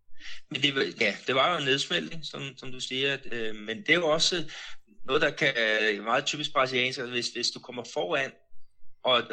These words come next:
og modstanderne, de skal presse lidt, så er, er der jo mange hold, der har en god kontramaskine,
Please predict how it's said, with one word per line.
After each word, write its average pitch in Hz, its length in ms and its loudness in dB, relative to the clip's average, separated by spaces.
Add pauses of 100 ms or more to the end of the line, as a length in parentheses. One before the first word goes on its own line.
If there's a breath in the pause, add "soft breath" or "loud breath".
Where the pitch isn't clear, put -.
og 113 160 0
modstanderne, 127 640 2
de 120 140 -6
skal 127 260 2
presse 101 420 2
lidt, 110 180 -2
så 123 100 0
er, 117 220 4 (200)
er 101 80 2
der 104 80 2
jo 101 120 0
mange 101 220 -6
hold, 120 180 -4
der 113 60 -6
har 113 140 0
en 113 120 -2
god 123 200 -12
kontramaskine, 110 760 -6